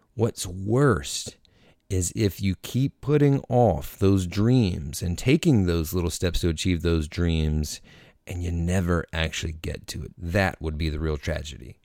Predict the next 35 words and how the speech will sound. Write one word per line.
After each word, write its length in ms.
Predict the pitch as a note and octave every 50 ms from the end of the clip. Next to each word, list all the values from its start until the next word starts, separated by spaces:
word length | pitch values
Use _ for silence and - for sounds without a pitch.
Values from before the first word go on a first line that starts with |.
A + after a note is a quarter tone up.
| _ _ _ _ -
What's 260 | C3 D#3+ E3+ - -
up, 100 | A#2+ G2
storytellers? 560 | - - G#2+ G#2+ G2+ - - G#2 G#2 G#2 F2+
Welcome 380 | F#2+ A2 A2+ A2+ - G2 F#2 F#2+
back 160 | F#2 F2+ -
to 80 | -
the 80 | E2 E2
Storytelling 640 | - - - F#2 F2+ D#2+ - F#2 F2 F2 F2+ F2 F2
Lab 260 | F2+ F2+ F2+ F2 F#2
podcast. 540 | - B2+ C3 B2+ A#2 - D3 C3+ C3 - -
This 320 | - B2+ B2+ E3+ - -
is 120 | D#3+ C#3+ A#2
episode 380 | - C3 B2 B2 C3+ C#3 B2
one 200 | A#2+ A#2+ B2+ C3
hundred 260 | C3+ C#3+ C3 B2+ B2
twenty-one 420 | - - C3+ C3+ B2+ B2 B2+ C3 C3
with 160 | C3 B2+ A2+
Matthew 400 | G#2+ G2 G2 A#2+ C3 - C3+ B2
Dix. 380 | G#2+ E2+ G#2+ C#3 D3+ - - - - - - - -
Now, 120 | A2+ A#2
Matthew 520 | A#2+ B2 A#2+ B2 C#3 - - B2+ C3 C3 C3
is 260 | G#2 - A#2+ G#2+ -
a 120 | - A#2+ A#2
writer 460 | G2+ E2 G2 G#2+ C3+ C3+ A#2 A2+ A2
of 260 | - G#2 G#2+ G#2+ G2+ - - - -
fiction 460 | - - B2 A#2 - - A#2+ A2+ A2+
and 260 | E2 A2+ A2 G#2+ G#2+
nonfiction, 680 | G#2 G2+ G#2 G#2 G#2 - A2+ A2+ G#2+ - - G#2+ G#2 G2+ - - -
an 100 | G2 -
elementary 480 | F#2+ C3 B2+ B2+ B2 A#2+ - - A#2
school 240 | G#2+ - - B2+ B2
teacher, 420 | A2+ - C#3 C3 - - C3 A#2+ - - - - - - _ -
and 360 | A#2+ B2 B2+ B2+ B2 A#2 - -
a, 200 | G#2 A2 A2+ A#2
like, 340 | A2+ A2 A2 A2+ - - -